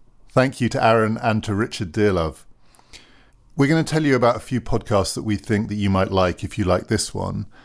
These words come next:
And this week, it's Intelligence Squared. It hosts pretty amazing debates with some really interesting people. They've got one coming up on fake news with Armando Iannucci, Jonathan Friedland.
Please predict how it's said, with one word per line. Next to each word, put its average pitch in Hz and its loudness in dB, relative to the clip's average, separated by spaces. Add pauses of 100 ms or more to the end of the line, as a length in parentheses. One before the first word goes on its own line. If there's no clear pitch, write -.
(520)
And 120 2
this 135 -2
week, 113 -2 (140)
it's 113 -6
Intelligence 104 0
Squared. 107 0 (760)
It - -4
hosts - 0
pretty 117 -6
amazing 98 0
debates - -2 (200)
with 87 -2
some 85 -4
really 92 0
interesting 90 -2
people. 101 -2 (600)
They've 104 2
got 113 0
one 104 -2
coming 101 -2
up 98 0
on 92 -4
fake 107 -2
news 113 0
with 90 0
Armando 95 0
Iannucci, 113 -2 (420)
Jonathan 95 -4
Friedland. 107 -2